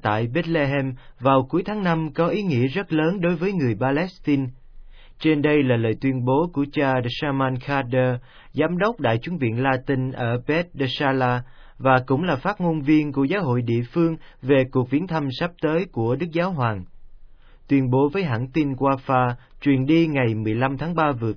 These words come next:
qua, cha Khader nói, "Cuộc viếng thăm của Đức Giáo Hoàng giữ một vai trò chủ yếu đối với chính nghĩa Palestine và làm cho những đau khổ của dân Palestine được thế giới chú ý đến." Cha Khader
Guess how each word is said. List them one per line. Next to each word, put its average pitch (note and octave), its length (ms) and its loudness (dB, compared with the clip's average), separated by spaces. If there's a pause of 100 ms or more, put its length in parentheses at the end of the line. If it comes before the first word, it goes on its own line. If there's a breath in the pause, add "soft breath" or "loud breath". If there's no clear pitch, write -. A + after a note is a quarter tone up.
qua, C3 280 2 (380 soft breath)
cha C#3 300 2
Khader C#3 500 0
nói, C3 380 0 (800)
"Cuộc C3 180 2
viếng F3+ 200 2
thăm D#3+ 300 2
của D3 120 0
Đức F3+ 160 -2
Giáo G3 200 0
Hoàng C#3 380 0
giữ C3 120 0
một E3 220 0
vai E3+ 220 0
trò A#2+ 260 0
chủ A#2+ 180 -2
yếu D#3+ 300 2
đối F3 200 4
với F#3 180 0
chính A3 220 -4
nghĩa B2+ 260 0
Palestine D#3 640 0 (380 loud breath)
và C#3+ 140 4
làm D3 280 2
cho G#3 100 -2
những F3+ 240 0
đau F#3+ 160 0
khổ B2 340 0
của D3+ 100 0
dân E3 300 0
Palestine E3 640 0
được D3+ 200 -2
thế C#3+ 140 -2
giới D3+ 360 0
chú D#3+ 180 4
ý D#3+ 200 2
đến." D#3+ 360 0 (1000)
Cha D3 260 4
Khader C3+ 560 2